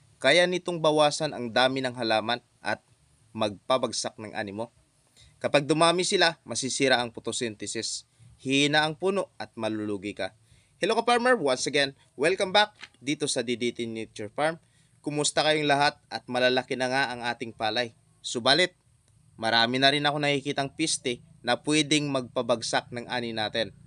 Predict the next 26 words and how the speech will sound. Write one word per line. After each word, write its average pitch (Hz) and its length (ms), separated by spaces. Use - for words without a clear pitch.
Pero, 226 400
may 190 160
paraan 226 480
para 143 240
mapigilan 131 560
ito 127 320
bago 110 240
pa 113 160
lumala. 110 480
Kaya 113 160
sa 117 160
video 123 320
na 117 80
to, 139 240
sasagutin 160 720
natin 170 400
ang 147 160
ilan 143 240
sa - 80
mga 135 240
katanungan 127 480
ng 117 160
ating 127 240
mga 123 240
kasamang 139 400
farmer, 180 400